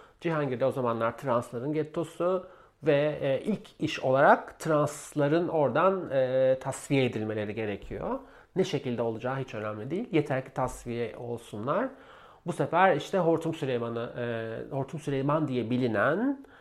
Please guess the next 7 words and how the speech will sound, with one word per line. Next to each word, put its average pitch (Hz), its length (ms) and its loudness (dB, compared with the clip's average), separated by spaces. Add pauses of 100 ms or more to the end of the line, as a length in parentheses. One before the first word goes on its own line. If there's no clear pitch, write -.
(220)
bir 143 340 0
polis - 540 -4
müdürünü 110 480 -6
getiriyorlar 110 680 -6
buraya. 110 400 -4
Hortum 156 360 -2
Süleyman 160 540 -6